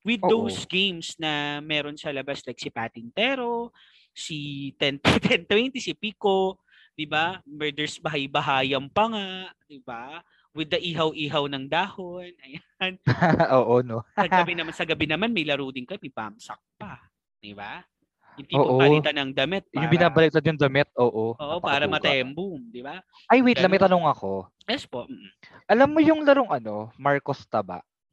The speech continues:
Speaker 1: Ay, hindi. <laughs> Wait ha. <laughs> Napasok si Marcos Taba dito. Bakit? Sige, kwento mo nga sa akin yung game. Na-curious ako.
Speaker 2: Hindi.
Speaker 1: Wala po.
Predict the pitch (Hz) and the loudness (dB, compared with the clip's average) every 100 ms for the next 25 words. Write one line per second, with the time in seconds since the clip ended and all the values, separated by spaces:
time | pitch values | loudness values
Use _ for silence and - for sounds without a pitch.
0 | _ _ _ - 220 220 151 147 - 233 | _ _ _ -4 -4 -2 -2 -2 0 0
1 | - - - - 262 - 277 285 254 285 | -2 -6 -14 -10 -6 -2 -2 -2 -2 0
2 | - 240 - - - 214 - - - 381 | 0 0 -2 -16 -12 -10 -10 -8 -6 -6
3 | - - - - - - - - 139 - | -8 -10 -2 -2 2 6 6 6 2 -2
4 | - 214 175 180 165 170 196 311 339 226 | -2 0 2 2 0 -4 2 4 4 2
5 | 185 - - 214 - - - 294 427 392 | 0 -2 -16 -16 -16 -18 -4 -4 -2 -4
6 | - 349 - 294 254 262 208 240 285 285 | -4 -2 0 0 -2 -8 -8 -6 -2 -2
7 | 247 285 214 269 - 254 - _ _ - | -2 0 4 4 4 2 0 _ _ -4
8 | 240 285 | 0 0